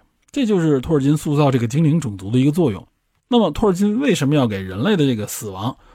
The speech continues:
塑造成是一个人类的赠礼呢？刚才说了，就是托尔金对死亡的一个态度。他想通过这个作品表达什么呢？就是人类应该是一个向死而生的族群。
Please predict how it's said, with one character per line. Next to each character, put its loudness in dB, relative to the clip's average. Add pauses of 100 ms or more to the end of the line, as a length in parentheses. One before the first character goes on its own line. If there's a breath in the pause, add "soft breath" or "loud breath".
塑 -2
造 2
成 0
是 0
一 2
个 2 (160 soft breath)
人 -2
类 2
的 0
赠 0
礼 -4
呢？ -2 (680)
刚 2
才 2
说 0
了， 2
就 0
是 0
托 0
尔 2
金 2
对 2
死 -8
亡 -12
的 -6
一 -6
个 -6
态 -8
度。 -14 (200 loud breath)
他 0
想 0
通 -2
过 4
这 2
个 0
作 -2
品 -2
表 -2
达 -4
什 -2
么 -2
呢？ 2 (280 loud breath)
就 -2
是 2
人 -2
类 2
应 0
该 0
是 -4
一 2
个 0
向 0
死 -12
而 -2
生 0
的 -2 (160)
族 -4
群。 -4